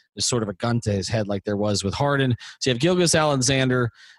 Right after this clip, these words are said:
uh, there. And then we mentioned earlier, Jaylen Brown at twelve, the other Boston wing, and then De'Aaron Fox of the Sacramento Kings is thirteen.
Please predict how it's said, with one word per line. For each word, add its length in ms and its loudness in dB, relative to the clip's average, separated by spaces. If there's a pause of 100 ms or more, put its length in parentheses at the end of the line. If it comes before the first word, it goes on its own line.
uh, 180 2
there. 320 2
And 160 2
then 180 2
we 100 2
mentioned 320 0
earlier, 600 2 (480)
Jaylen 480 2
Brown 400 2
at 220 -2
twelve, 760 0 (140)
the 160 0
other 240 2
Boston 540 -2
wing, 400 -2 (500)
and 160 0
then 180 0
De'Aaron 480 0
Fox 440 -2
of 60 -6
the 60 -6
Sacramento 640 -2
Kings 560 -4 (560)
is 300 -2
thirteen. 640 -4